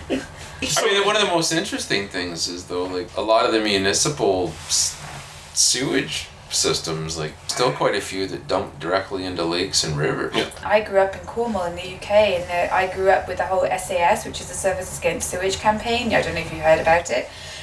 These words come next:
Speaker 3: but right by the beach near where we <laughs> grew up,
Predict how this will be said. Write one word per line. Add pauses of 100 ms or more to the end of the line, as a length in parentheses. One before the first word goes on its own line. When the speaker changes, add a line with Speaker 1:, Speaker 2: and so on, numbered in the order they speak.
Speaker 3:
but
right
by
the (200)
beach
near
where
we
<laughs>
grew
up,